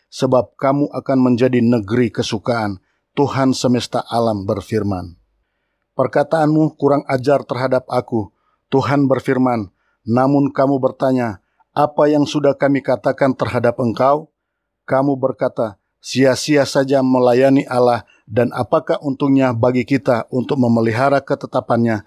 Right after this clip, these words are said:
dan berjalan seperti orang yang berkabung di hadapan Tuhan semesta alam?' Sekarang kita menyebut orang-orang yang angkuh itu diberkati. Mereka yang melakukan kejahatan itu bermegah, dan mereka juga mencobai Allah itu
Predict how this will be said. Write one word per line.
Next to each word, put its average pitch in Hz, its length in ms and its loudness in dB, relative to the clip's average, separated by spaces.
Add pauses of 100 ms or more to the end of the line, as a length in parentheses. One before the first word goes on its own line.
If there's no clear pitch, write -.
(300)
dan 117 320 0
berjalan 131 480 2
seperti 143 640 -6
orang 139 320 2
yang 131 160 2
berkabung 131 640 -2
di 113 80 -4
hadapan 117 560 0
Tuhan 127 320 -2
semesta 117 400 -4
alam?' 127 400 -2 (560)
Sekarang 151 560 -2 (400)
kita 127 240 -2
menyebut 123 560 0
orang-orang 147 560 0
yang 139 200 2 (120)
angkuh 147 320 -2
itu 143 240 0
diberkati. 120 800 -2 (320)
Mereka 139 480 0
yang 143 240 2
melakukan 139 640 0
kejahatan 139 640 0
itu 139 320 -6
bermegah, 120 720 0 (320)
dan 110 160 0
mereka 127 400 2
juga 131 400 0
mencobai 135 640 0
Allah 131 320 -2
itu 117 320 -6